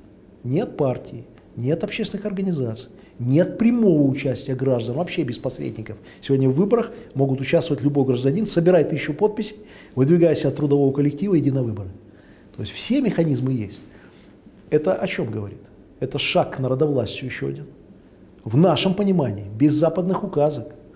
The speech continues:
без их стандартов, но это шаг к народовластию. С другой стороны, это укрепление политической системы, потому что сегодня,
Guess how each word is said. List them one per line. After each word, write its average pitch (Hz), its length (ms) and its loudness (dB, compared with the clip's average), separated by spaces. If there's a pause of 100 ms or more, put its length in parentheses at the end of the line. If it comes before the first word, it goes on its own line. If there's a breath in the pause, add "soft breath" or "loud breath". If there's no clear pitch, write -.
(260 loud breath)
без 147 420 2
их 196 260 -2
стандартов, 175 640 0 (260)
но 117 140 -6
это 117 160 -6
шаг - 300 -2
к - 20 -6
народовластию. 156 640 0 (560 loud breath)
С 110 120 -4
другой 196 260 4
стороны, 107 460 -4 (140)
это 139 440 0
укрепление 180 640 2
политической 156 480 -2
системы, 156 480 -6
потому 127 340 -6
что 127 300 -6 (320 loud breath)
сегодня, 135 640 2